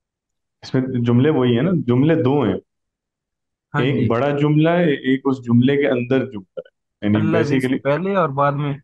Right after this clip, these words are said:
Speaker 2: ऐसे है ना?
Speaker 1: हाँ, यस, बिल्कुल। इसमें मौसूल के बाद हमेशा एक जुमला आता है, सिला कहते हैं इसे। तो वसफ़हु
Speaker 2: जी।
Speaker 1: तबीबु,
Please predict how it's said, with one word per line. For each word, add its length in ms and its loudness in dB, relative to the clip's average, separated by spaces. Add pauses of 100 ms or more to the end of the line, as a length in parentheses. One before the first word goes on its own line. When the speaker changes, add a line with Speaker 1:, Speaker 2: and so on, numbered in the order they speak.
Speaker 2:
ऐसे 220 -12
है 80 -8
ना? 80 -4
Speaker 1:
हाँ, 300 -4
यस, 340 -12
बिल्कुल। 640 -4
इसमें 240 0
मौसूल 440 2
के 120 0
बाद 280 0
हमेशा 440 0
एक 100 -2
जुमला 340 2
आता 280 -4
है, 60 -6 (380)
सिला 340 0
कहते 120 -2
हैं 80 0 (500)
इसे। 60 -12
तो 760 -10
वसफ़हु 720 -2
Speaker 2:
जी। 80 -12
Speaker 1:
तबीबु, 720 2